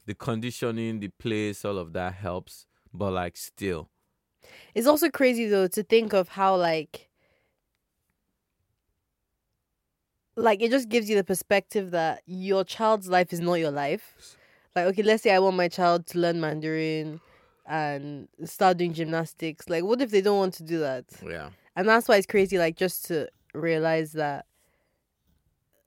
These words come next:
Speaker 2: at some point our parents was like, "Oh, like, this child can actually do what they want."
Speaker 1: Yeah.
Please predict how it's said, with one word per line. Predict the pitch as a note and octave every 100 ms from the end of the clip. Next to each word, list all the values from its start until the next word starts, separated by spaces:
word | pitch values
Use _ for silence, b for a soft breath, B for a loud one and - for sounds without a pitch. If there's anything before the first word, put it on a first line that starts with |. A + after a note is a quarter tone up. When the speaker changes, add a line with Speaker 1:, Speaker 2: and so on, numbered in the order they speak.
| _
Speaker 2:
at | G#3 G3
some | A3+ G#3+
point | G3+
our | F3+
parents | F3 G3+ G3 F#3
was |
like, | E3+ D#3+ D3+ -
"Oh, | F3+ F3 D3+ D3+ - _ -
like, | D3+ C#3 C#3+ - - _ _
this | F#3+ G3
child | - F3 E3
can | E3+
actually | D#3 E3+
do | D#3
what | D3+
they | C#3+
want." | C#3 C#3+ F#3 - _
Speaker 1:
Yeah. | A2+ G#2+ G2